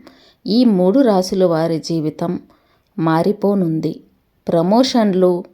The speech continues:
విదేశీ ప్రయాణాలు, మహాలక్ష్మి రాజయోగం వచ్చేస్తుంది. మరో పది రోజుల్లోనే ఈ మూడు రాశుల వారి జీవితం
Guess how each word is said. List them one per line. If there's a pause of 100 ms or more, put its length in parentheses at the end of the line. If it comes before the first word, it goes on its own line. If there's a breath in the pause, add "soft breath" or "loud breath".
(240)
విదేశీ
ప్రయాణాలు, (460 soft breath)
మహాలక్ష్మి
రాజయోగం
వచ్చేస్తుంది. (640 soft breath)
మరో
పది
రోజుల్లోనే (140)
ఈ
మూడు
రాశుల
వారి
జీవితం